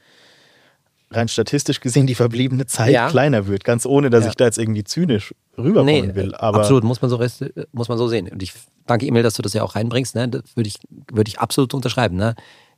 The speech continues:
Speaker 2: Diese zwei Jahre wollen schon gut überlebt sein, äh, überlegt sein, weil es sind auch wirklich wertvolle Jahre. Man kann's ja auch andersrum sehen, ja? Hey, ich bin da noch fit und ich habe jetzt die Chance, mal weniger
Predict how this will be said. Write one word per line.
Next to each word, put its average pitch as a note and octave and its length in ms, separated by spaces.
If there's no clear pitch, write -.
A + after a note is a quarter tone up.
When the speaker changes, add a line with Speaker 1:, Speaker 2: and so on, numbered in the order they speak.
Speaker 2:
Diese A2+ 200
zwei A2 200
Jahre A2+ 220
wollen A2+ 180
schon B2+ 160
gut C#3+ 140
überlebt D3 260
sein, F2+ 280
äh, B2+ 100
überlegt B2+ 320
sein, F#2+ 160
weil G#2 100
es G2 100
sind A#2 220
auch D3 200
wirklich B2 380
wertvolle A#2 340
Jahre. E2 300
Man F2+ 100
kann's A#2+ 140
ja G2+ 80
auch - 100
andersrum A2+ 440
sehen, F2 260
ja? C3+ 220
Hey, C3 160
ich - 200
bin F#3 240
da A2+ 120
noch G2 180
fit - 260
und A2+ 100
ich G2+ 120
habe A2+ 120
jetzt G#2+ 180
die G#2 60
Chance, C3+ 680
mal A#2 260
weniger B2+ 540